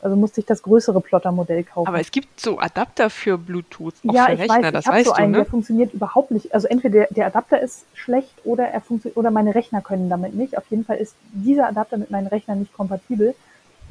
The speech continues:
Speaker 1: Und ich bin nicht gewillt auszuprobieren, ob ein anderer Adapter das besser könnte und, ähm, habe mir dann einfach das größere Modell gekauft.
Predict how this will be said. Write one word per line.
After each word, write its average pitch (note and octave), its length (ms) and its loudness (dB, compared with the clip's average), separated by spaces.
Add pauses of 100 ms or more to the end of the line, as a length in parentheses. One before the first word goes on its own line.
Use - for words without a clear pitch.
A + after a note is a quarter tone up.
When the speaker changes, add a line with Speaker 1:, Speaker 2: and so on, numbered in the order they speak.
(300)
Speaker 1:
Und A#3 120 -4
ich - 100 -12
bin A3 160 0
nicht B3 180 -4
gewillt A3+ 260 2
auszuprobieren, G#3+ 580 -2
ob F#3+ 100 -2
ein G3 120 -2
anderer G#3+ 280 -2
Adapter F#3+ 320 -6
das F#3 160 -4
besser G#3 260 -4
könnte F#3+ 460 -4
und, G3 260 -8
ähm, F#3 240 -10 (880)
habe A3+ 200 2
mir G#3 160 2
dann G3 160 0
einfach F#3+ 220 -6
das G3 120 -4
größere F3+ 300 -4
Modell F3 320 -4
gekauft. - 380 -10